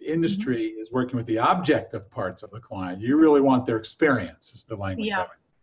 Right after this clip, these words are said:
Speaker 1: What's it
Speaker 2: I
Speaker 1: feel?
Speaker 2: don't, I, I don't need an evidence-based methodology.
Speaker 1: Uh-huh.
Speaker 2: That's,
Speaker 1: Okay.
Speaker 2: that's why medicine is there, and medicine is great,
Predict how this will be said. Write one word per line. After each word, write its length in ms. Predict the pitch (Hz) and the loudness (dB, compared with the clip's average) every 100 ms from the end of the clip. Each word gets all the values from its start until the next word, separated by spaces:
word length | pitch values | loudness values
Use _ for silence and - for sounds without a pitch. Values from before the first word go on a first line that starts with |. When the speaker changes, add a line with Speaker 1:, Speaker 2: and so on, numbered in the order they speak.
| _ | _
Speaker 1:
What's 240 | 120 - - | -10 -10 -12
it 80 | - | -2
Speaker 2:
I 120 | 285 | 0
Speaker 1:
feel? 100 | 311 | 4
Speaker 2:
don't, 200 | 320 320 294 | 4 4 2
I, 340 | 294 - 277 277 | -2 -2 0 2
I 20 | |
don't 320 | 294 285 277 | 2 0 2
need 240 | 269 277 269 | 4 4 4
an 100 | 220 | 0
evidence-based 720 | 196 190 190 - 196 180 - | 0 -2 -4 -4 -4 -4 -6
methodology. 720 | 185 196 185 180 175 170 - _ _ _ - | -6 -4 -4 -6 -8 -12 -16 _ _ _ 0
Speaker 1:
Uh-huh. 100 | 254 | 0
Speaker 2:
That's, 340 | 143 185 - 123 - | 0 -6 -12 -18 -16
Speaker 1:
Okay. 80 | - 277 | -2 -2
Speaker 2:
that's 200 | 294 285 | 0 2
why 160 | 277 | 2
medicine 480 | 240 247 262 269 240 | 2 0 0 -2 -6
is 160 | 208 196 | -4 4
there, 220 | 247 247 | 6 6
and 140 | 214 | 2
medicine 400 | 214 226 233 240 | 0 0 0 -2
is 140 | 240 226 | -2 -2
great, 600 | 220 285 277 185 - | 4 4 6 0 -6